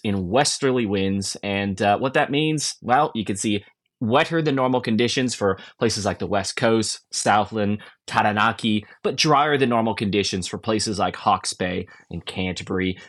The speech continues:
maybe parts of Nelson, for instance. But a little bit of a word of warning, El Niño, each one is different, right? The last one we had, twenty fifteen, twenty sixteen, it's gonna be very different to this year's El Niño for sure.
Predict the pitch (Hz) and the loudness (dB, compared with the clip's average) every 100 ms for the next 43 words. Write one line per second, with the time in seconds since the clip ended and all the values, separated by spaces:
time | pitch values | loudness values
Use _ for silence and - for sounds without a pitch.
0 | - 98 90 - 98 95 95 95 92 87 | -4 -4 -4 -4 -4 -2 -2 -2 -2 -2
1 | - 175 - 87 87 - 92 - - 180 | -4 -6 -8 -8 -6 -6 -6 -6 2 2
2 | 180 160 180 196 190 165 156 151 127 120 | 2 2 4 4 4 2 4 4 2 0
3 | 127 123 123 123 _ - _ 143 151 165 | 2 2 0 -6 _ -20 _ 2 4 4
4 | 175 165 160 - 208 - 156 147 135 113 | 4 4 4 4 2 4 4 4 2 0
5 | 98 107 90 - 107 117 120 147 - 151 | 2 2 2 -2 0 2 2 2 2 0
6 | 139 135 135 131 147 139 143 143 147 131 | 2 2 2 0 0 0 0 -2 0 0
7 | 127 127 107 - 156 - 151 139 135 - | 0 0 -2 0 -2 0 2 2 0 -12
8 | - 165 - 180 151 123 139 135 120 110 | -2 0 2 2 4 2 4 4 2 0
9 | 117 - 110 107 117 113 110 98 110 104 | -2 -2 2 2 4 2 2 2 2 2
10 | 107 107 104 - 90 - - 127 120 117 | 2 2 0 -4 -4 0 4 4 6 4